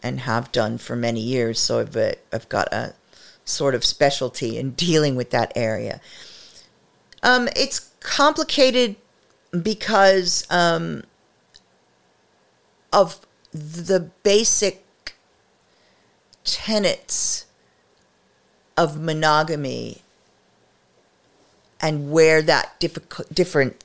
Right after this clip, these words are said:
differs from the tenets of non-monogamy. So people who are,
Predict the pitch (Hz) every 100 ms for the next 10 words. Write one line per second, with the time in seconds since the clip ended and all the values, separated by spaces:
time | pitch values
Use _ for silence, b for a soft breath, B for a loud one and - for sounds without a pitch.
0 | - 131 135 131 - - _ - 175 156
1 | 147 - 156 143 - 139 151 147 151 135
2 | 131 135 117 - B B B 233 - 339
3 | 427 - 302 208 175 160 151 135